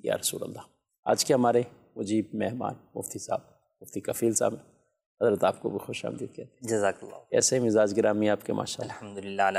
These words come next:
Speaker 2: کل حال۔ آپ کیسے ہیں؟
Speaker 1: اللہ کا شکر ہے۔ منگنی کے بھی کچھ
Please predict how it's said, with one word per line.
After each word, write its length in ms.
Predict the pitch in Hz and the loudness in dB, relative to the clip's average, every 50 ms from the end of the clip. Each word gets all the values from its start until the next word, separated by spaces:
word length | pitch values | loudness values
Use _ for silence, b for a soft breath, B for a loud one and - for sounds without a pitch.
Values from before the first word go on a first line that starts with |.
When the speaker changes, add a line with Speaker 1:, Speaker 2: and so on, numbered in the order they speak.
| 95 - | 0 -2
Speaker 2:
کل 200 | - - - - | -4 -8 -6 -4
حال۔ 340 | - - - 110 107 104 104 | -4 -4 -2 -2 0 2 2
آپ 200 | 98 - - - | 2 2 0 -4
کیسے 260 | 107 - - - 127 | -4 -4 -4 -4 -6
ہیں؟ 60 | - - _ _ | -8 -20 _ _
Speaker 1:
اللہ 200 | - - - - | -4 -2 0 0
کا 160 | - - - | -2 -2 -2
شکر 320 | - - - - - - - | -4 -6 -6 -4 -2 -2 -2
ہے۔ 40 | - - _ - | -4 -4 _ -2
منگنی 440 | - 110 110 123 143 165 180 202 208 | 2 4 4 6 6 6 6 4 4
کے 280 | 196 - - - 196 | 2 0 2 4 4
بھی 160 | 185 196 214 196 - | 6 6 4 4 4
کچھ 320 | - 202 196 - - - | 4 4 4 4 4 6